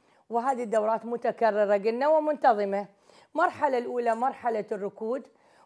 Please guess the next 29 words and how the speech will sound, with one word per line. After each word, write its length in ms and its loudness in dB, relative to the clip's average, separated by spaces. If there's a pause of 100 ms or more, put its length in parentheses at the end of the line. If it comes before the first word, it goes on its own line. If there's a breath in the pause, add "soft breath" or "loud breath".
والمرحلة 580 8
الثانية 540 2
اللي 180 -2
راح 160 2
نبدي 280 -4
نتحدث 400 -2 (140)
عنها 320 -2 (340 soft breath)
مرحلة 500 -4
الكساد، 560 -4 (500 soft breath)
ومرحلة 800 0
الانتعاش، 880 -2 (300 soft breath)
ومرحلة 1040 0 (240)
الرواج. 580 0 (380 soft breath)
وهي 540 0
كل 220 -2
مرحلة 420 -2
من 140 -4
هذه 340 -4
المراحل 580 -2 (340 soft breath)
تبين 440 -2
لنا 200 -4
الوضع 340 -2
الاقتصادي 680 -4
إذا 160 -4
كان 280 -6
في 180 -8
حالة 300 -4
ركود 360 -8
أو 220 -2